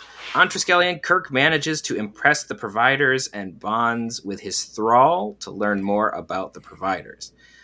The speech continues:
While trying to run away, the providers show their true selves and wager a deal with Kirk for one last fight between Kirk and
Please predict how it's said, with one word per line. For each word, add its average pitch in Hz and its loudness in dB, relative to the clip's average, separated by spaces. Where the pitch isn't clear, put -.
While 101 2
trying 110 2
to 107 0
run 101 4
away, 107 2
the 107 0
providers 110 2
show 123 4
their 113 2
true 156 2
selves 143 4
and 120 0
wager 143 4
a 127 0
deal 139 4
with 127 2
Kirk 143 2
for 92 -4
one 143 2
last 143 2
fight 147 -2
between 139 -6
Kirk 139 0
and 127 -4